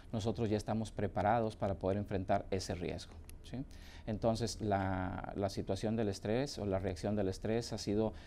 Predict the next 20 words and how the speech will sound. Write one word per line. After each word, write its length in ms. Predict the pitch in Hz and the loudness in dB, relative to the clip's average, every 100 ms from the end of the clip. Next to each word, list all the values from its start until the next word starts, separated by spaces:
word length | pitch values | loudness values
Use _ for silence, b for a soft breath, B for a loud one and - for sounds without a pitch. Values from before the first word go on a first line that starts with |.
| B - | B -2
evolutivamente 800 | 98 98 98 107 107 107 104 110 | 2 2 4 4 6 2 0 0
creada 380 | 104 101 107 | 4 6 6
para 160 | 104 98 | 4 0
nuestra 240 | 98 98 | 0 -4
supervivencia. 800 | 95 95 101 92 95 110 120 160 - B B | -4 -2 0 2 2 2 2 0 -2 B B
Nuestros 280 | 110 104 98 | -4 -2 0
antepasados 600 | 101 101 - - 110 117 | 2 2 2 4 4 2
tenían 380 | 110 104 139 131 | 2 0 2 2
que 100 | 117 | 0
luchar, 460 | 110 104 - 98 120 B B - | 0 0 4 4 4 B B -6
eh, 100 | 95 | 2
literalmente 840 | 107 113 110 101 110 101 123 120 104 | 4 4 6 4 4 2 2 0 0
contra 320 | 98 98 95 | 0 2 2
depredadores 760 | 90 101 95 92 101 120 117 | 4 4 4 6 6 4 2
u 160 | 101 95 | 2 2
otras 280 | 110 101 - | 2 -2 2
tribus 340 | 107 123 117 | 4 4 2
para 180 | 107 98 | 0 0
poder 240 | 95 101 | 2 0
sobrevivir, 640 | - 104 98 92 92 131 | 2 0 2 2 4 2